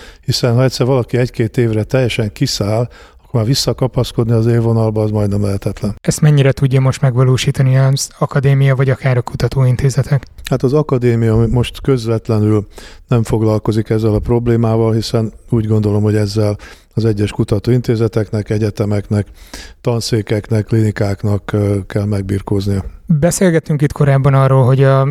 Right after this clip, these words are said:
Speaker 2: kutatói karrier hogyan indulhat, hogyan lehet becsábítani embereket, ö, az akadémiára.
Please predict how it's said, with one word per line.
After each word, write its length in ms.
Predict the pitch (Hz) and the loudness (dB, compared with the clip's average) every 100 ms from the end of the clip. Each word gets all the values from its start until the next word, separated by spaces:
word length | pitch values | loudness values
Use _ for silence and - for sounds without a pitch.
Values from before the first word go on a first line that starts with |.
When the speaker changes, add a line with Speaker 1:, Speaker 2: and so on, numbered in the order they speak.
| 180 - | -4 -8
Speaker 2:
kutatói 480 | - - 135 139 131 | -4 -2 2 2 2
karrier 440 | - 131 135 131 | 0 0 2 0
hogyan 260 | - 135 135 | 0 0 2
indulhat, 440 | 131 127 120 127 | 2 2 2 0
hogyan 240 | - 135 131 | 0 2 2
lehet 200 | 131 127 | 2 0
becsábítani 640 | 127 - 131 131 - 131 | -2 0 0 0 0 2
embereket, 640 | 131 127 127 - 135 - 143 | 2 0 -2 0 -2 -2 0
ö, 140 | 135 135 | 0 0
az 160 | 135 | 0
akadémiára. 760 | 131 - 139 135 139 135 151 | -2 -2 -2 2 2 2 0